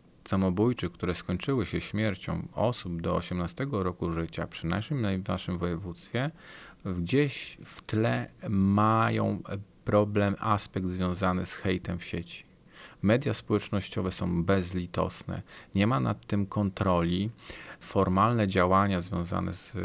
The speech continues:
działaniem prokuratury, policji czy sądów to są lata, a fake news okrąży świat w ciągu kilku minut. A ludzie, i młodzież szczególnie, jeżeli nie, nie zmienimy tego, młodzież szczególnie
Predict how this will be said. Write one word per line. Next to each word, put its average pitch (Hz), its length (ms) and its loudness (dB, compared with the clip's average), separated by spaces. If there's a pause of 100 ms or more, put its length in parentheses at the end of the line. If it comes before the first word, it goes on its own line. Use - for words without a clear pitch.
działaniem 90 380 0
prokuratury, 90 840 -2
policji 90 560 -2
czy - 120 -4
sądów 87 460 -2
to - 100 -10
są 98 220 -2
lata, 90 440 0 (480)
a 101 100 0
fake 120 420 0
news 107 380 2 (300)
okrąży 101 560 2
świat 90 340 2
w - 60 -20
ciągu 85 320 -4
kilku 87 400 -6
minut. 87 540 -2
A 98 280 2
ludzie, 107 540 4 (120)
i 107 60 -2
młodzież 98 600 4
szczególnie, 95 800 2
jeżeli 92 360 -2
nie, 95 240 0
nie 101 120 2
zmienimy 98 540 4
tego, 87 380 -4 (320)
młodzież 101 280 2
szczególnie 104 640 2